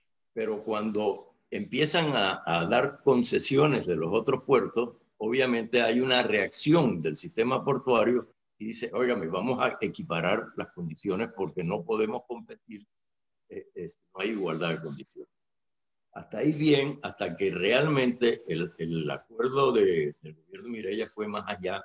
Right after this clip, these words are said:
de lo que debió haber llegado. Y por eso hubo el,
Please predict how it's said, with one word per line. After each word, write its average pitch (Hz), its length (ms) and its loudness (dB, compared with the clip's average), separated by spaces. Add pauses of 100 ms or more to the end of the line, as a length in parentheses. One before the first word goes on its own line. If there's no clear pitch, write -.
(100)
de - 100 -20
lo - 80 -20
que - 180 -20
debió - 300 -20
haber 87 200 -10
llegado. 95 420 -6 (480)
Y - 60 -20
por 117 220 -8
eso 127 400 -4
hubo 113 480 -4 (560)
el, 95 220 -12